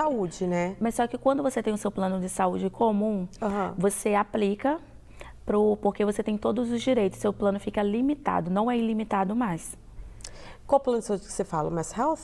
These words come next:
Speaker 2: O Mass Health.
Speaker 1: Ok.
Speaker 2: Quando você está grávida, você vai, liga pro plano de saúde, você troca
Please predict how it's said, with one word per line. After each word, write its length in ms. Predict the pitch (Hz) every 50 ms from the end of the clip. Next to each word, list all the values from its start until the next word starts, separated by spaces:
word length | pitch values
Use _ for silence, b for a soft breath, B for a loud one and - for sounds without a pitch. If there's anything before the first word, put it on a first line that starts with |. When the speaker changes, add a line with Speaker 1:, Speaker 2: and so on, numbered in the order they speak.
| - -
Speaker 2:
O 40 | 208
Mass 220 | 196 180 185 196 220
Health. 180 | 214 185 - - - - -
Speaker 1:
Ok. 60 | 202
Speaker 2:
Quando 180 | 190 202 196 190
você 180 | 202 202 - 202
está 240 | 185 - - 220
grávida, 600 | 220 220 220 208 190 190 196 208 208 220 214 240
você 260 | 208 202 214 - - 208
vai, 300 | 180 196 185 180 196 208
liga 340 | 202 185 185 185 180 202
pro 100 | 214 - 262
plano 260 | - 269 262 254 247
de 60 | -
saúde, 400 | - 269 262 254 240 233 233 226
você 280 | 214 220 214 - 240 226
troca 580 | - - 226 214 202 202 208 202 - 285 302